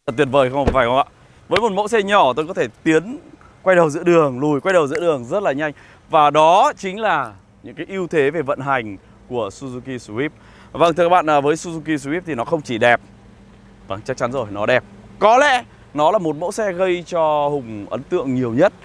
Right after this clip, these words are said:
và nó còn tiết kiệm nhiên liệu khi đi trong phố. Nhưng nó có thể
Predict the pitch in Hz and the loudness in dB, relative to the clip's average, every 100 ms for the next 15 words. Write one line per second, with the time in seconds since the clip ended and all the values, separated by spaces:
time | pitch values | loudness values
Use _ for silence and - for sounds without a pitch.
0 | - - 120 156 147 - - 107 101 101 | -20 -10 0 2 2 0 -10 -12 -12 -10
1 | 107 - - - - 113 98 - - 240 | -12 -14 -20 -20 -8 -4 -4 -8 -14 -12
2 | - 165 120 117 110 117 - 120 110 110 | -8 -8 -6 -6 -8 -12 -12 -12 -10 -8
3 | 113 117 - - - 269 294 165 - - | -4 -6 -6 -10 0 2 2 -2 -10 -20
4 | - - - - 104 127 147 139 101 | -20 -20 -20 -12 -8 -6 0 0 0